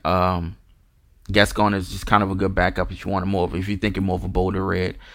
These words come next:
if you're a little bit more experienced as far as wine. If you're not, you just wanna try something bigger and bolder,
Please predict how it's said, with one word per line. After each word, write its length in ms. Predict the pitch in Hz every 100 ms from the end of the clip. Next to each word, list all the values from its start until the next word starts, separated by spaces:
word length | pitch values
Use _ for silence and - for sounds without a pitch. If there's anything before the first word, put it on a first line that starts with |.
| - -
if 60 |
you're 80 | 104
a 40 | 104
little 180 | 107
bit 180 | 104 104
more 300 | 101 101 101 92
experienced 600 | - - 101 104 104 98
as 80 |
far 240 | - 101 98
as 120 | 92
wine. 300 | 90 92 95
If 120 | 90
you're 80 | 95
not, 260 | 101 101 -
you 60 |
just 200 | 95 -
wanna 160 | 98 95
try 240 | - 95
something 360 | 92 104 - 92
bigger 320 | 104 104 87
and 100 | 76
bolder, 340 | 90 98 92